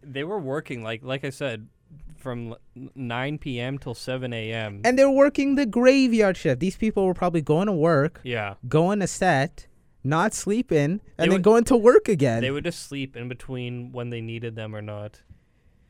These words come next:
Speaker 2: This guy is making wages out of these extras.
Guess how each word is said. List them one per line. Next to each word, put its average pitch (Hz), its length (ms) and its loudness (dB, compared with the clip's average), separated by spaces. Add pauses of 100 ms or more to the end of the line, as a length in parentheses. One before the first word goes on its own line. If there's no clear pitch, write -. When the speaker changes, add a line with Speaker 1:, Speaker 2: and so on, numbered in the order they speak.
(260)
Speaker 2:
This 170 200 0
guy 220 220 2
is 175 240 2
making 160 580 0
wages 135 580 -2
out 120 160 -4
of 123 100 -4
these 123 220 -6
extras. 110 1120 -8